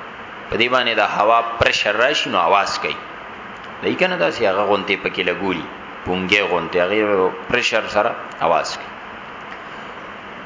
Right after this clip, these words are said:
نو یقیناً دا شی خو زمونږ د پاره ناشنا ځکه نه دی چې نن سبا زمانه کم ځای ته رسېدلې ده. مونږ د پاره غټ غټ ایجادات ناشنا نه دي.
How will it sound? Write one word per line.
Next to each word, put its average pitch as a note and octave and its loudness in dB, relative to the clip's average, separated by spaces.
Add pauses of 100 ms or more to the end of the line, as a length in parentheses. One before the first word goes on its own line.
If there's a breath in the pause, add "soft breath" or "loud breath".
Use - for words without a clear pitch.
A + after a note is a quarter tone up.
نو F2 -2
یقیناً C3+ 2 (100)
دا F#3 4
شی F3 0
خو D#3+ 4
زمونږ D3 4
د D#3 8
پاره A#2 6
ناشنا A2 2
ځکه C#3+ 0
نه G#3 0
دی G3+ 2
چې C#3+ -4
نن C3+ -2
سبا A#2 4
زمانه G2+ 2
کم C3 0
ځای G#2 2
ته F2 -2
رسېدلې E2 0
ده. D#2+ -8 (720)
مونږ G#2+ 0
د A2 8 (100)
پاره G2+ 4
غټ G#2+ 4
غټ G2 2
ایجادات F#2+ 4 (500)
ناشنا F#2 0
نه E2 -4
دي. C#2+ -12